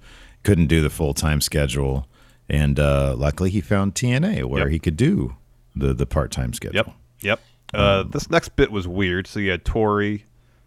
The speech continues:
Speaker 2: Maria, Stacy Keibler, some other divas.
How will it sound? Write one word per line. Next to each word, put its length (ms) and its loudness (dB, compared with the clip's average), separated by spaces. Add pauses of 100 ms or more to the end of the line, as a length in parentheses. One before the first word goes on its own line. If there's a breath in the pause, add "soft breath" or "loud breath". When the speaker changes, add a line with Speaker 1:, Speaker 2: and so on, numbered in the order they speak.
(160)
Speaker 2:
Maria, 540 2
Stacy 440 -4
Keibler, 500 -4
some 140 -12
other 260 -4 (540)
divas. 480 -6